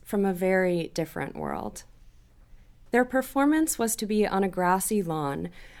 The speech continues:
outside the main hall, and we were told to wait there for whatever was to happen next. As we walked out,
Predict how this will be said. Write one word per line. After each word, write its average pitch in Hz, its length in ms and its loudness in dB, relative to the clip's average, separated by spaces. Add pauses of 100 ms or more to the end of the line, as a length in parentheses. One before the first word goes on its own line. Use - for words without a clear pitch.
outside 196 500 2
the 185 80 -2
main 175 340 0
hall, 165 500 -6 (440)
and 196 400 2
we 233 200 0
were 233 100 2
told 240 320 0
to 220 80 0
wait 202 320 0
there 151 380 -2
for 190 200 -2
whatever 190 400 2
was 170 280 -4
to 175 80 -8
happen 165 400 -4
next. - 540 -4 (1300)
As 202 180 0
we 233 100 2
walked 226 400 2
out, 165 300 0